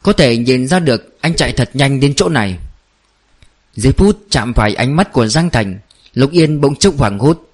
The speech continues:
Trong một đêm cách đây nhiều năm, khi cô quyết định nói ra những lời kia, nụ cười trên môi anh cứng lại, ánh mắt ấy và bây giờ giống nhau như đúc. Tâm tư cô trôi rất xa, lặng lặng nhìn anh,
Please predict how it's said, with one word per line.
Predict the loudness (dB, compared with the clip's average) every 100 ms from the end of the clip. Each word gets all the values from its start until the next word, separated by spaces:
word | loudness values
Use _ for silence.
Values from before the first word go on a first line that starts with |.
| _ _ _ -2
Trong | 0
một | 2 0
đêm | 0 0
cách | 0 0
đây | 0
nhiều | 0 0 0
năm, | -2 -4 -8 -16 _ _
khi | 0
cô | 2 2
quyết | 2 2
định | 0 0 0
nói | 0 0
ra | 0
những | 0 2
lời | 0 0
kia, | 0 0 0 -10 _ -8 0
nụ | 2
cười | 4 2 4
trên | 2
môi | 4 2
anh | 2 0
cứng | 0 2
lại, | 0 -2 -8 _ _
ánh | -4 -2
mắt | 0
ấy | 0 2 2
và | 2
bây | 2 2
giờ | 2 0 0
giống | -2 -2 0
nhau | 0
như | 2 0
đúc. | 2 -2 _ _ _ _ _ _ _ _ _ _ _ _
Tâm | -2 2
tư | 2 2
cô | 2 0
trôi | 0 0 0
rất | -2 -2 -2
xa, | -2 -4 -8 _ _ _ _ _ -4
lặng | -2 0
lặng | -2 0
nhìn | 0 0
anh, | -2 -4